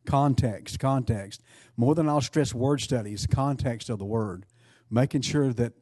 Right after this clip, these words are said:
where we're at and what we're reading was, is within the context, uh, of our definition. So Isaiah sixty-one, th-, th-, a lot of you can probably quote this. Isaiah sixty-one and one, Luke four and eight.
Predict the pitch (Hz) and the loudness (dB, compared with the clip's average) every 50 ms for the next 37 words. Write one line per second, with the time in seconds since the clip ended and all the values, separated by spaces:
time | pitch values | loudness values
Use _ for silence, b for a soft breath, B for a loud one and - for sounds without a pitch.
0 | - - _ _ b b b b b _ 123 131 135 127 127 131 - - 139 139 | -20 -20 _ _ b b b b b _ 2 2 4 4 2 0 -2 0 2 2
1 | 151 143 113 - - - - - - 123 117 120 139 - 127 123 113 120 147 151 | 2 2 0 -2 -6 -6 -6 -4 -4 0 4 4 4 4 4 4 6 8 8 8
2 | 139 123 113 107 104 - b b b b b - 127 131 110 101 - - 117 - | 6 2 0 -2 -6 -10 b b b b b -4 -4 -4 -4 -6 -6 -8 -8 -6
3 | - - 123 - 120 - 139 120 - 147 147 143 143 120 123 120 104 104 98 - | -6 -6 -4 -4 -4 -4 -6 -6 -4 -4 -2 0 0 0 0 0 -2 -4 -8 -14
4 | - - - b b b b b b b b 131 120 - - 131 113 117 113 107 | -18 -18 -20 b b b b b b b b -8 -8 -8 -6 -6 -6 -6 -6 -4
5 | 104 131 120 - 123 110 120 123 - - 101 95 - - - 131 143 175 196 170 | -4 -6 -6 -6 -6 -6 -6 -6 -6 -10 -12 -12 -12 -12 -8 -4 -4 -4 -4 -4
6 | 135 180 190 - - - 165 147 151 151 151 139 127 117 _ _ _ _ _ _ | -4 -6 -6 -6 -6 -8 -6 -4 -2 -2 -2 -2 -6 -8 _ _ _ _ _ _
7 | _ 131 127 131 135 143 104 110 123 160 202 180 - 113 - 101 95 131 147 135 | _ -16 -10 -6 -6 -6 -4 -2 -2 -2 -2 -2 -6 -8 -10 -8 -8 -6 -6 -6
8 | 104 92 90 _ _ _ _ _ _ _ _ _ _ _ _ _ _ - 139 127 | -8 -10 -14 _ _ _ _ _ _ _ _ _ _ _ _ _ _ -6 -6 -6
9 | 113 - - 107 90 110 - - b b b b b b b - 131 131 123 147 | -6 -8 -12 -14 -14 -16 -16 -20 b b b b b b b -6 -6 -4 -2 -2
10 | 165 151 139 - - 170 - - 160 147 147 151 151 147 139 123 120 135 143 135 | -2 -4 -4 -6 -8 -10 -10 -8 -8 -6 -4 -4 -4 -4 -4 -4 -2 0 0 0
11 | 127 113 117 117 120 131 143 139 - _ _ _ - 151 139 135 131 127 - 131 | 0 0 -2 -2 2 2 2 2 0 _ _ _ -6 -4 -4 -4 -4 -6 -6 -6
12 | 127 113 107 - - | -6 -6 -6 -8 -12